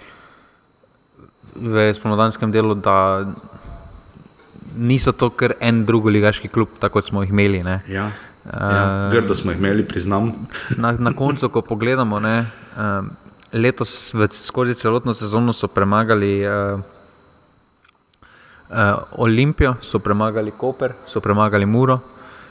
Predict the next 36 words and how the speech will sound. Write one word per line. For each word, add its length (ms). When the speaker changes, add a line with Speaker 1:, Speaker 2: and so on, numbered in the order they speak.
Speaker 1:
eh, 400
z 140
Mariborom 540
so 260
remizirali, 680
tako 240
da 80
samo 260
mariborski 540
skalp 280
jim 140
je 60
res 180
manjkal, 320
da 100
bi 200
dopolnili 680
ta, 220
recimo, 420
veliko 320
š-, 260
štirko, 600
ne. 180
Eh, 420
Speaker 2:
Mhm. 260
Speaker 1:
zdaj 420
pa 200
lahko 320
pot-, 300
zdaj 200
pa 100
jih 100
čaka 240
v 40
zadnjem 300
kolu 280